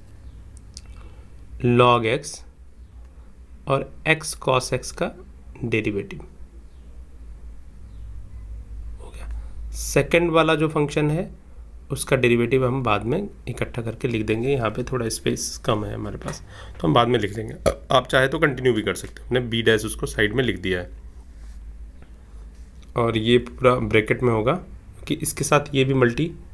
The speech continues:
अ, ये इसको साइड में यहाँ पे लिख देते हैं, ये उसका मल्टीप्लिकेशन होगा।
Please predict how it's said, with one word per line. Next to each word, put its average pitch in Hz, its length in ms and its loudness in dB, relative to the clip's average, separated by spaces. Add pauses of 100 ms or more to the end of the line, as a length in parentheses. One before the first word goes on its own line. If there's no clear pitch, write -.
(640)
अ, 65 160 2 (100)
ये 123 180 2
इसको - 320 -4
साइड 110 280 -2
में 110 80 0
यहाँ 104 160 -4
पे 104 120 -8
लिख 101 160 -6
देते - 160 -14
हैं, 117 80 -4
ये 110 100 -2
उसका 110 200 -4
मल्टीप्लिकेशन 104 580 -4
होगा। - 320 -14